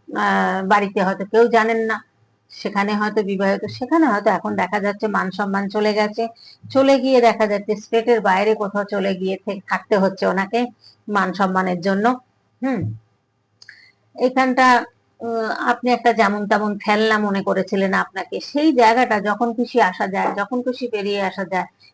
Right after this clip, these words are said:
এটা কিন্তু আপনার প্রতি একটা ওনার ধারণা হয়েছিল যে আপনি খুব একটা ভালো মানুষ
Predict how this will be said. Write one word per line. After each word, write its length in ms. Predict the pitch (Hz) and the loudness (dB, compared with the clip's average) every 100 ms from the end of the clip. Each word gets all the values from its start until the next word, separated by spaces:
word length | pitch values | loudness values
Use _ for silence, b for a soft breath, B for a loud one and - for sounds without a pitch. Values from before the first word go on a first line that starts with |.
| - | -4
এটা 240 | 285 320 | 0 2
কিন্তু 240 | 330 330 | 2 2
আপনার 420 | 226 202 214 220 - | 2 0 -2 -4 -2
প্রতি 220 | 226 240 | 0 4
একটা 420 | 226 226 262 302 | 4 4 0 0
ওনার 220 | 214 208 208 | 0 -2 -2
ধারণা 400 | - 214 196 208 | -2 0 2 0
হয়েছিল 540 | 180 170 170 185 196 | 0 -2 -4 -6 -6
যে 120 | 196 214 | -2 0
আপনি 480 | 196 247 262 262 220 | 0 -2 -4 -4 -2
খুব 100 | - | 2
একটা 260 | 240 233 233 | 2 4 0
ভালো 280 | 185 175 196 | 0 -2 0
মানুষ 280 | 202 214 | 0 -2